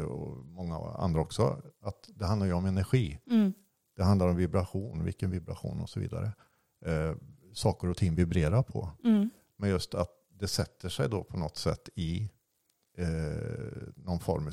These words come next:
Speaker 1: av material.
Speaker 2: Mm. Men jag tänker då, om man, säg, ponera att man flyttar till ett nytt hus, eller ett gammalt hus, men man flyttar in. Och det är en sån här kvarvarande energi. Och man tycker att det är obehagligt för att det kanske går en loop genom, eh,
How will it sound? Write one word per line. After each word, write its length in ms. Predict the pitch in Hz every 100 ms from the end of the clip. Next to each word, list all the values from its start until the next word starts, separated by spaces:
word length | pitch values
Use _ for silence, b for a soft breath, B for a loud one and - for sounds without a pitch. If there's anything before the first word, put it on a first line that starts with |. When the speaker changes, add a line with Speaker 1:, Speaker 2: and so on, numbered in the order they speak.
| -
Speaker 1:
av 60 |
material. 500 | 78 - - - 92 - _
Speaker 2:
Mm. 240 | 247 220 269 _ _ _ B B B
Men 60 |
jag 100 | 254
tänker 240 | 262 247 240
då, 180 | 233 196
om 140 | 208
man, 320 | 208 214 208
säg, 560 | 214 294 269 269 247 247 - -
ponera 320 | 294 285 269
att 100 | 262
man 120 | 262
flyttar 280 | - 269 185
till 120 | 190
ett 100 | 208
nytt 300 | 226 160 -
hus, 400 | 180 156 247 -
eller 240 | - 185 165
ett 120 | -
gammalt 380 | 220 165 254 -
hus, 200 | 160 -
men 160 | 196
man 140 | 180 180
flyttar 260 | 202 175
in. 260 | 175 254 196 - b b b b b
Och 280 | 240 208 196
det 280 | 202 196 196
är 120 | 302 294
en 140 | 294
sån 140 | 277 277
här 60 |
kvarvarande 600 | 185 - 214 151 160 147
energi. 460 | 156 180 185 - 175 - _ _ _ _
Och 80 | 214
man 160 | 202 196
tycker 280 | 202 -
att 80 | 190
det 140 | 190 220
är 20 |
obehagligt 720 | 320 185 185 143 147 143 -
för 80 | 214
att 60 |
det 60 | 196
kanske 260 | 214 196 214
går 380 | 190 165 170 160 - -
en 180 | 208
loop 380 | 202 165 - -
genom, 560 | 190 185 170 165 165 165
eh, 280 | 170 165